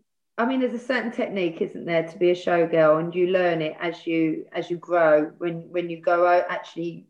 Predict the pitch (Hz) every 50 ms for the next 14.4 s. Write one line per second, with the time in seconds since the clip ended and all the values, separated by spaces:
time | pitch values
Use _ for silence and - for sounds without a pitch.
0 | _ _ 180 180 175 _ 202 190 180 180 180 175 175 175 - - 170 165 160 156
1 | - - 165 160 160 185 160 147 - - - 165 170 165 160 160 156 165 156 156
2 | 156 156 165 175 165 165 180 175 - - - 170 170 175 175 175 170 170 165 165
3 | 170 165 156 160 - 165 165 165 160 160 - 202 185 - - - - - 156 156
4 | 156 160 - _ _ _ _ _ _ _ _ _ - 202 185 180 175 180 - -
5 | 180 165 170 165 165 160 156 - - - - 165 165 165 165 - - - _ 190
6 | 175 170 160 156 156 156 156 - - _ _ _ _ _ _ _ _ _ _ _
7 | _ _ _ _ _ - 196 202 226 254 269 240 247 233 208 202 - - - -
8 | _ _ _ _ _ _ _ _ - 185 214 214 208 214 - - 160 151 151 156
9 | 160 160 - - _ _ _ _ - 190 190 196 185 185 185 - - 180 175 175
10 | - - - 160 147 147 151 - - _ _ _ _ _ _ _ _ _ _ _
11 | _ _ _ - 185 185 180 180 180 180 180 180 180 175 170 - - - _ _
12 | _ _ _ _ _ _ _ _ - - 208 208 214 202 - 208 196 226 233 226
13 | - 247 233 233 214 185 - 196 180 175 185 185 - 214 202 190 - - 208 202
14 | 196 196 196 196 196 190 - -